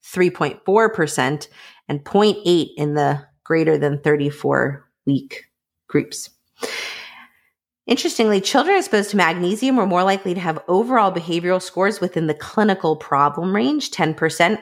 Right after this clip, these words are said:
compared with children in the placebo group, six percent.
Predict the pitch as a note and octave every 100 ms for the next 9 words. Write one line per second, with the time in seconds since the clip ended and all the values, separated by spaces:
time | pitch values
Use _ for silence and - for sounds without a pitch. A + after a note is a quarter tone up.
0 | - D#3 D#3 D3+ D3+ D3 D#3+ D#3 D3+ D3
1 | D3 D3+ D3 - D3+ D3 D3 D3+ - -
2 | - - - F3 - - - _ - -
3 | - - - -